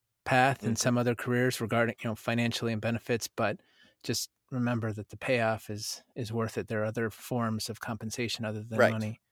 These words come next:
Speaker 2: And money's
Speaker 1: And, uh,
Speaker 2: important.
Speaker 1: yeah, we,
Speaker 2: I, I'm gonna,
Speaker 1: yeah.
Speaker 2: I'm just gonna,
Speaker 1: It is.
Speaker 2: like, money is important with, with that because we are a profession. And I would d-, I, I would also say that we are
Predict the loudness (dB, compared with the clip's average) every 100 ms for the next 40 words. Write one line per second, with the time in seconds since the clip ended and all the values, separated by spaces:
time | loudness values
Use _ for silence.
0 | _ _ _ 2 4 4 4 4 4 8
1 | 8 6 -2 4 4 4 0 2 0 0
2 | -2 0 0 0 2 2 0 2 4 4
3 | 2 -8 _ _ _ _ _ _ 2 4
4 | 4 2 -4 -4 -4 -4 -6 -8 -8 2
5 | 2 2 -4 -14 -6 -4 -4 -6 -20 -20
6 | _ _ 0 0 2 0 0 -6 -6 -4
7 | -6 2 6 6 6 -2 0 -2 2 0
8 | 0 -14 -16 _ _ _ _ 4 6 8
9 | 6 0 -2 0 0 -2 -4 -4 2 2
10 | 2 2 0 0 2 4 4 2 -2 0
11 | 0 0 -4 _ _ _ _ 0 2 2
12 | -2 -6 -6 0 2 4 2